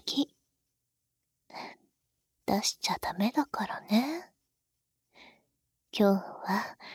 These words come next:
お手手でよしよし。ゆっくりゆっ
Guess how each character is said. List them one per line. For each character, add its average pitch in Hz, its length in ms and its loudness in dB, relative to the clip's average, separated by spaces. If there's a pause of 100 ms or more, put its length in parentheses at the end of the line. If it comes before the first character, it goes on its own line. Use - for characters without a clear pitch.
(440)
お 170 120 0
手 202 240 -4
手 185 200 -2
で - 80 -10 (280)
よ 190 60 0
し - 280 0
よ 180 200 -6
し。 - 340 -2 (920)
ゆ 202 160 -4
っ - 40 -6 (480)
く 226 220 0
り - 80 -16 (340)
ゆ 208 100 8
っ - 100 -8